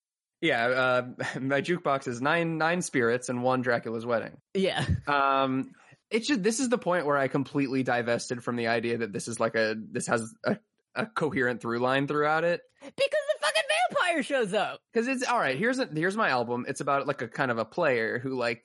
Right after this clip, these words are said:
Speaker 1: behind the facade of everything, he, "I really wanna just, like, settle down and, like, find,
Speaker 2: Mm-hmm.
Speaker 1: like, a nice lady. And
Speaker 2: Mm-hmm.
Speaker 1: also, I'd, I'd like to have sex with Claire Hus-,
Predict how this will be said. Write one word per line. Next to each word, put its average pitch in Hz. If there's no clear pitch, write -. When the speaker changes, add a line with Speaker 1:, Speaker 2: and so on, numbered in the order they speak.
Speaker 1:
behind 190
the 156
facade 143
of 120
everything, 117
he, 151
"I 165
really 165
wanna 131
just, 113
like, 104
settle 123
down 113
and, 113
like, 110
find, 120
Speaker 2:
Mm-hmm. 113
Speaker 1:
like, 113
a 117
nice 123
lady. 110
And 147
Speaker 2:
Mm-hmm. 160
Speaker 1:
also, 214
I'd, 151
I'd 131
like 131
to 127
have 120
sex -
with 117
Claire 113
Hus-, 113